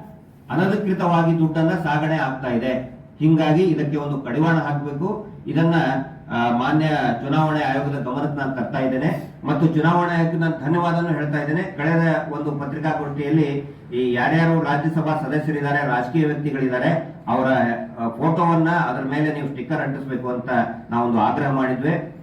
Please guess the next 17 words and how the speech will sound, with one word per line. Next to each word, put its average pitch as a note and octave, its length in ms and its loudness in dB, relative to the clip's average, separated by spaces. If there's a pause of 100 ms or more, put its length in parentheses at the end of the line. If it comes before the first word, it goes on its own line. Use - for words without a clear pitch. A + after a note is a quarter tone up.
ಆ G#2+ 40 -4
ನಂತರ A#2 220 -4
ನಮ್ಮ A2+ 280 -2 (120)
ಜಯಂತಿ C3 580 0
ಅವರು A#2+ 300 -2
ಮತ್ತೆ A#2+ 180 -4
ಪ್ರಸನ್ನಕ್ಕ B2 500 -6
ವಿಶೇಷ A#2 460 -4 (220)
ಪ್ರಯತ್ನ B2+ 320 0
ಮಾಡಿ B2 520 0
ವಿನಂತಿ C#3+ 340 0
ಮಾಡಿದ್ರಿಂದ A#2+ 480 -2 (480)
ಅದೊಂದು A2 360 -4
ಜಾರಿಗೆ D3 380 2
ತಂದಿದ್ದಾರೆ. B2 460 0
ಅದೇ D#3+ 300 2
ರೀತಿ D#3+ 520 2